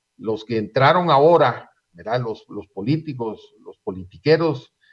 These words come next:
que entraron ahora, pues, con, i-, incluso vi-, con vínculos,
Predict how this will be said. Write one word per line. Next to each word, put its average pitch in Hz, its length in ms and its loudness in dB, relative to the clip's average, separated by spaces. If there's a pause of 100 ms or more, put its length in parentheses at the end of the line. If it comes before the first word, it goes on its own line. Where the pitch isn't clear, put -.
(200)
que 95 100 -14
entraron 135 500 0
ahora, 151 480 2
pues, - 300 -8 (180)
con, 123 360 -6
i-, 113 220 -14
incluso 131 440 -4
vi-, 135 220 -2
con 120 240 -4
vínculos, 160 720 -2